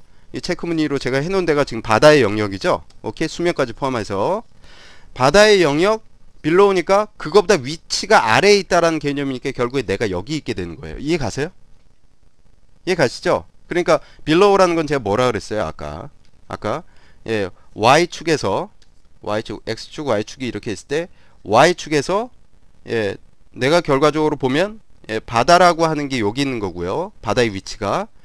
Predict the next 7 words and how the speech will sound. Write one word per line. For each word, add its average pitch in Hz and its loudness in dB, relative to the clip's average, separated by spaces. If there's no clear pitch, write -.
그리고 147 -4
나는 139 2
여기 127 -4
있는 120 -2
거죠. 92 -8
그 107 -6
아래. 82 -6